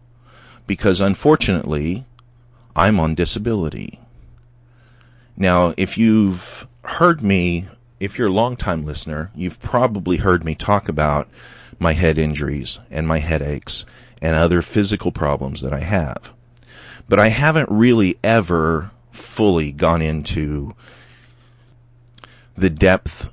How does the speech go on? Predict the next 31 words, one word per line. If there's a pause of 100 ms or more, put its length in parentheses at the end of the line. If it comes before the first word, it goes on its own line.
of
the
levels (580)
of
what
I've
faced (140)
medically
speaking (460)
for
the
last (920)
twelve, (180)
ten,
uh,
eleven, (120)
eleven
years, (100)
through
the
last
eleven
years. (400)
I've
never
really
gone
into
it
in
specifics.